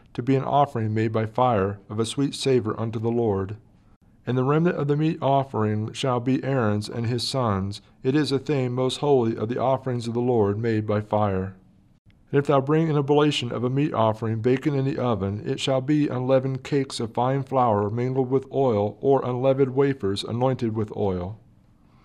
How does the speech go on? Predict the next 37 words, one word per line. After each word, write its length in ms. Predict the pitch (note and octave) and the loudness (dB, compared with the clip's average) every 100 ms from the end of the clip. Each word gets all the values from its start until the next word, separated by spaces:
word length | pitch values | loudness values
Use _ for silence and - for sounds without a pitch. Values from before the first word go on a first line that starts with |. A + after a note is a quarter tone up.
| _ _ _ - | _ _ _ -6
And 100 | C3+ | 0
if 140 | D#3+ | 0
thy 180 | D#3+ D#3 | 2 2
oblation 520 | C#3+ C#3 C#3+ D3+ B2+ | 2 4 2 2 -2
be 160 | A#2+ B2+ | 0 0
a 40 | |
meat 240 | B2 C#3+ - | 2 -2 0
offering 480 | A#2 A2 A2 A#2+ A#2+ | 0 0 -2 -6 0
baken 380 | C3 C#3+ D3+ | 0 0 -2
in 100 | C#3+ | -2
a 60 | C3 | -4
pan, 500 | - D3 B2+ G2+ G#2 | -4 -2 0 0 -2
it 100 | - | -4
shall 160 | A#2+ C#3 | -4 -2
be 160 | C#3 C#3 | 2 0
a 60 | |
fine 340 | - C3+ C#3+ D3 | 2 0 0 -2
flour 460 | D3+ D3+ B2 A2+ | 0 2 4 2
unleavened 680 | A#2+ C3 C3 C#3+ A#2 G2+ G#2+ | 0 -2 2 2 2 0 -4
mingled 400 | B2 C3+ C3+ B2+ | -4 -2 0 -2
with 180 | A#2 B2 | 0 -2
oil. 560 | - A#2+ G#2+ G2 G2 G#2 _ _ _ _ _ _ - - - | 0 2 2 0 -4 -10 _ _ _ _ _ _ -20 -16 -4
Thou 120 | C#3+ | -2
shalt 260 | - D3 | 0 -2
part 200 | - D#3 | 0 0
it 60 | E3+ | 0
in 160 | E3 D3 | -2 -4
pieces 500 | - E3 D3 A2 G#2 | 0 0 2 -2 -2
and 220 | A#2+ A2+ | -6 -2
pour 240 | D3 C#3+ | 2 2
oil 300 | - D3+ D3 | 4 2 4
thereon. 560 | C3+ C3 C3+ B2 G2 G#2+ | 2 2 4 4 4 0
It 140 | B2 B2+ | -2 2
is 240 | C#3+ A#2 | 2 2
a 100 | B2 | -2
meat 240 | A#2+ C3 | -2 -2
offering. 600 | - A#2+ B2 G#2 F#2 F#2+ | -2 -4 -4 -2 -4 -4